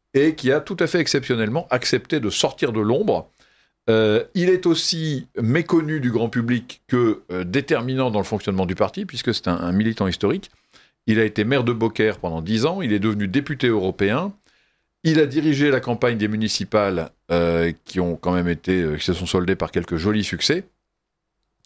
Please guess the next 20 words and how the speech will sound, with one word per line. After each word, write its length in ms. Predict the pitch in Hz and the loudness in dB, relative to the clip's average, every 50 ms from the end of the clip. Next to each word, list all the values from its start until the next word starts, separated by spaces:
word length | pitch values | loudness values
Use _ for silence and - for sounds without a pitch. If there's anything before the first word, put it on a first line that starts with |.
| _ _ - | _ _ 0
et 240 | 117 123 139 147 - - | 2 2 2 0 -2 -2
il 180 | 113 107 110 | 0 2 2
est 80 | 120 131 | 2 0
désormais 380 | 120 117 92 101 87 90 113 | 0 -2 -2 -2 -2 0 -2
le 60 | 123 113 | 0 0
directeur 300 | 104 90 85 - - 117 | 0 0 0 0 -2 -2
de 80 | 95 | -2
campagne, 460 | 92 - 90 85 - 104 117 131 139 - - _ _ _ _ _ _ _ _ | -2 -4 -2 0 0 0 0 -2 -6 -12 -18 _ _ _ _ _ _ _ _
euh, 320 | - 92 92 90 87 85 85 | 2 2 4 4 2 2 2
de 160 | 82 85 135 | 2 0 0
Marine 280 | 139 131 110 104 107 98 | 0 0 -2 -2 0 0
Le 100 | 92 82 | 0 0
Pen 280 | - 117 131 135 131 | 0 0 0 -2 -6
pour 200 | 120 - 110 104 | -4 -2 0 0
la 100 | 92 87 | 0 0
présidentielle 600 | - - 104 98 98 98 95 87 85 - 147 147 120 | -2 -2 -2 -2 0 0 0 -2 0 0 0 0 0
de 100 | 95 87 | 0 0
deux 120 | 82 101 | 0 0
mille 160 | 127 135 117 | 0 0 0
vingt-sept. 360 | 101 101 90 - 87 76 - | 0 0 0 -2 -4 -4 -6